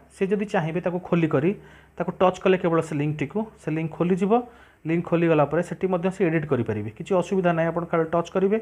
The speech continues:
ସେ ଅପସନ୍ ହିଁ ଆମେ ଯେମିତି ଯାହା କରୁଥିଲୁ, ସେ ମଧ୍ୟ ସେଇ କାମ ସେଠି କରିପାରିବେ। ଇଏ ଥିଲା ଲିଙ୍କ ସେୟାରିଂ। ଏତିକି ଥିଲା ଆଜିର କାଳାଂଶରେ ଆମର Google Sheet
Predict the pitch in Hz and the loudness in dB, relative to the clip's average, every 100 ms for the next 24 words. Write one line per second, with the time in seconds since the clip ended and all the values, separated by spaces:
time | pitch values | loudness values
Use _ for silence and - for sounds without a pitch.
0 | - - - _ - 147 143 165 180 175 | -4 -20 -20 _ 2 2 2 -2 0 0
1 | 156 160 151 151 147 151 135 202 190 147 | 0 -2 -2 -2 -2 0 -2 -2 -4 -2
2 | 131 156 156 143 131 135 131 - 143 - | -2 -4 -4 -2 -2 -4 -8 -4 -4 -4
3 | - - _ - - - 123 151 165 196 | -12 -14 _ -20 -20 -8 -4 0 4 4
4 | 185 - 107 101 101 _ _ _ - _ | 4 2 -2 -2 -8 _ _ _ -20 _
5 | - - - 156 151 151 151 147 151 151 | -20 -12 -6 -6 -2 4 4 4 2 4
6 | 147 - - _ - - 139 147 147 156 | 2 -2 -20 _ -20 -8 -4 -4 -4 -2
7 | 143 139 139 139 - - - - 131 147 | -2 0 0 -2 -6 -20 -20 -6 0 0
8 | 143 156 | 0 0